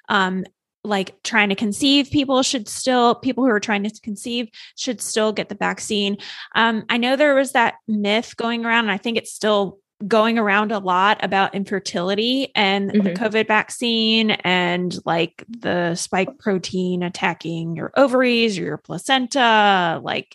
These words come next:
Speaker 1: it's affecting, and, or it's affecting your menstrual cycle, your ovulation.
Speaker 2: Yeah.
Speaker 1: So can you just touch on that a little bit? And, like, I guess, wh-,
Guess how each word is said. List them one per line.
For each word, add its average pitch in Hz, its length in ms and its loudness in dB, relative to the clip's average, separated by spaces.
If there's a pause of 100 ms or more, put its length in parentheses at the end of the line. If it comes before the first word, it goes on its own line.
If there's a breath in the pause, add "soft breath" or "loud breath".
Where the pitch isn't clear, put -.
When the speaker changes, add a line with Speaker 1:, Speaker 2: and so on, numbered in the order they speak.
Speaker 1:
it's - 160 -6
affecting, 180 560 -6
and, 208 160 2
or 208 220 4
it's 196 100 -4
affecting 185 380 -6
your 180 100 -4
menstrual 262 380 2
cycle, 226 480 2
your - 220 -2
ovulation. 208 800 0
Speaker 2:
Yeah. - 60 -16 (520 loud breath)
Speaker 1:
So 269 380 4
can 262 320 -2
you 339 680 0
just 277 360 0
touch - 300 -4
on 240 160 0
that 208 240 0
a 214 80 0
little 214 260 -2
bit? 208 280 4
And, 202 100 0
like, 190 300 0 (240)
I - 80 2
guess, 285 260 0 (180)
wh-, - 140 -6